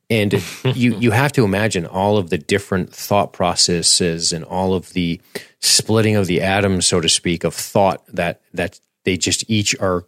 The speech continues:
Speaker 1: individually going through and handling in a way that they, that they just are, that they,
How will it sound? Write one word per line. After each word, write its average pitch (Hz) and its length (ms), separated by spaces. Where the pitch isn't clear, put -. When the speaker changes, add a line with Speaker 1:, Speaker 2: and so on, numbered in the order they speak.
Speaker 1:
individually 87 920
going 104 420
through 55 400
and 104 220
handling 107 600
in 95 120
a 92 60
way 90 440
that 85 260
they, 85 420
that 87 220
they 85 160
just 85 220
are, - 460
that - 180
they, 82 440